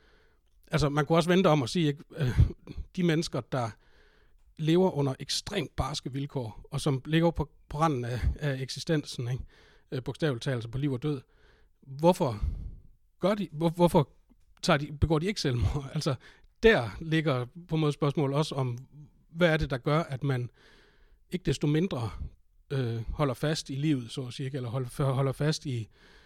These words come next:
eller anden form for idé om, eller et håb om, eller en tro på, eller et eller andet om, at det kan give mening, og at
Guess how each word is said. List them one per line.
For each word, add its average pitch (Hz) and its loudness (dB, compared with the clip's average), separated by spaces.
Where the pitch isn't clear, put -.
eller 165 2
anden 135 -2
form 139 0
for 131 -6
idé 208 2
om, 156 0
eller 131 -2
et - -10
håb - 4
om, 156 -2
eller 135 -2
en 131 -2
tro 185 -2
på, 147 2
eller 135 0
et 113 -4
eller 165 0
andet 143 0
om, 139 -6
at 131 -10
det 156 -6
kan 175 0
give 139 -6
mening, 143 -2
og 139 -4
at - -12